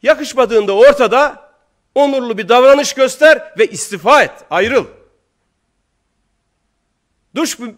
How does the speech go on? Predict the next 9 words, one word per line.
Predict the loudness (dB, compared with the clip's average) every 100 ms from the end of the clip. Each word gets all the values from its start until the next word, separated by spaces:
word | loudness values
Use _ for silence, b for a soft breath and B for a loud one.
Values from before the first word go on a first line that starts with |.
| -10
düş | -8 -8 -12
bu |
milletin | -12 -8 -8 -8
yakasından. | -8 -8 -10 -14 -16 -18 -20 _ _ _ _ _ _ _ _ _ _ _ -2
Ve | 2 2 -2 -18 _ _ _ _ _ _ _ _ _ _ _ _
tekrar | 0 0 0 -2
buradan | -2 -2 -2
söylemek | -2 -4 0 -2 -4
istiyorum. | -6 -2 -2 -4 -8